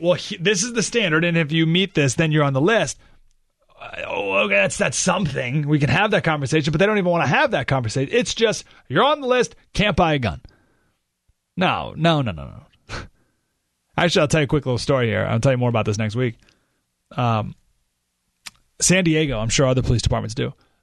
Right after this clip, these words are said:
as well, have a, uh, what's it called? A gang, a gang identification list. So it's sort of like the terror watch list,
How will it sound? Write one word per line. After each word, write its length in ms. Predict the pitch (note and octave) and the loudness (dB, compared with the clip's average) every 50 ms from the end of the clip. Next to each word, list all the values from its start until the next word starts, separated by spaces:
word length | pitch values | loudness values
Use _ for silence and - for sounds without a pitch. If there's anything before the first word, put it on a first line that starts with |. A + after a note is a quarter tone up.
| _ - | _ -8
as 140 | B2+ G#2+ | -6 -4
well, 240 | A2+ C3+ C3+ B2+ - _ _ - _ _ _ _ _ | -2 -2 -2 -2 -4 _ _ -20 _ _ _ _ _
have 360 | - - - C#3 C#3 C#3 A2+ B2+ | -6 -2 0 0 2 2 2 2
a, 460 | C3 B2+ B2 A#2+ A#2 A2+ A2 A2 - _ _ _ _ _ _ _ _ _ _ _ _ _ _ _ _ _ _ _ _ - | 2 2 2 2 0 0 -2 -4 -6 _ _ _ _ _ _ _ _ _ _ _ _ _ _ _ _ _ _ _ _ -6
uh, 300 | B2 A#2+ A2 G#2 E2+ D#2+ | -4 -4 -2 -2 -4 -4
what's 180 | D#2 C3+ - | -6 -6 -6
it 40 | - | -4
called? 180 | - B2+ A2 A2 | -4 -4 -4 -4
A 60 | A#2+ | -4
gang, 800 | A2+ G2+ - D3 D3 D3+ D#3+ E3+ F3 F3 F3 F3 F3 F3+ D#3+ C3+ - - - _ _ _ _ - | -4 0 0 2 2 2 2 0 0 -2 -2 0 0 0 -2 -2 -4 -10 -20 _ _ _ _ -10
a 80 | - D3+ | -6 -4
gang 420 | C3+ A2+ - D#3 D#3 E3 F3+ F#3 F3 | -2 0 0 2 2 2 2 2 2
identification 720 | D3 C3+ D3 C#3 A#2 - C3 A#2 - B2 A2 G2+ A2 G2 F2 | 2 2 2 0 2 0 0 0 0 0 0 0 -2 -4 -6
list. 260 | - - - - - _ _ _ _ _ _ _ _ _ _ _ _ _ _ _ _ _ _ _ _ _ | -8 -12 -14 -18 -20 _ _ _ _ _ _ _ _ _ _ _ _ _ _ _ _ _ _ _ _ _
So 260 | - - D#3 D3+ D#3 - | -4 0 2 2 2 2
it's 180 | D#3+ C#3+ - | 0 -2 0
sort 440 | - - - - - G#3+ A#3 B3 B3 | 0 -2 0 2 2 4 4 4 2
of 120 | A#3 E3 | 2 0
like 280 | D#3 C#3+ B2+ C3 B2+ A2 | -2 -2 -2 -2 -2 -2
the 80 | B2+ A#2 | -2 0
terror 300 | - B2 C3+ C3+ B2+ A#2+ | 2 4 4 4 4 4
watch 300 | A2+ A#2+ C3+ C3 - - | 4 2 2 0 0 -2
list, 220 | B2+ A#2+ A2+ - | -2 -2 -2 -4